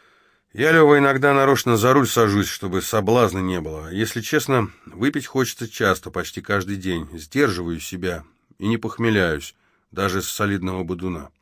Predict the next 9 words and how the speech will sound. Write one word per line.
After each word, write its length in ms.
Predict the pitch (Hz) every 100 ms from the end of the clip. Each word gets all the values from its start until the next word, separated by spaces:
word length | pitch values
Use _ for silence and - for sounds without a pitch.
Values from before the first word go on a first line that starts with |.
| _ _ _ _ _ _ _ _ _ -
«Это 500 | 120 165 - - 156
правильно», — 800 | - 71 85 85 82 82 82 82 _ _
поддержал 520 | - 76 82 80 85
Лев 160 | 80 78
Дмитриевич. 500 | 80 82 80 73 - _ _ _ _ _ _ _ _ _
«Прав 480 | - 92 143 156 117
был 240 | 131 139
брат 380 | 104 107 120 -
Похлебкин. 880 | 110 - 107 120 - 95 87 69